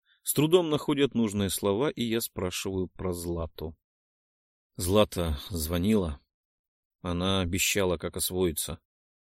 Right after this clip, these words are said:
Анна Николаевна меняется в лице. Забудь Злату. У нее другой мужчина. Как он позвонил,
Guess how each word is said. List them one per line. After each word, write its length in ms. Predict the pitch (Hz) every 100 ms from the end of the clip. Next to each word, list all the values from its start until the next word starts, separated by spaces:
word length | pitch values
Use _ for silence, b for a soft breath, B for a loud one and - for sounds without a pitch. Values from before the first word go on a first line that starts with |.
| _ _ _ _ _
Анна 240 | 131 175 170
Николаевна 680 | 165 165 165 190 185 170
меняется 600 | 165 143 107 110 - - 104
в 60 |
лице. 540 | 107 - - 87 85 80 _ _ _ _ _ _ _ _
Забудь 560 | - 90 120 127 131 -
Злату. 560 | 95 85 90 85 80 - _ _ _ _ _ _ -
У 60 |
нее 260 | 92 98 110
другой 320 | 104 107 104
мужчина. 580 | 90 85 - 82 80 82 _ _ _ _ b b b
Как 220 | - 113 117
он 140 | 104
позвонил, 640 | 110 92 98 98 131 98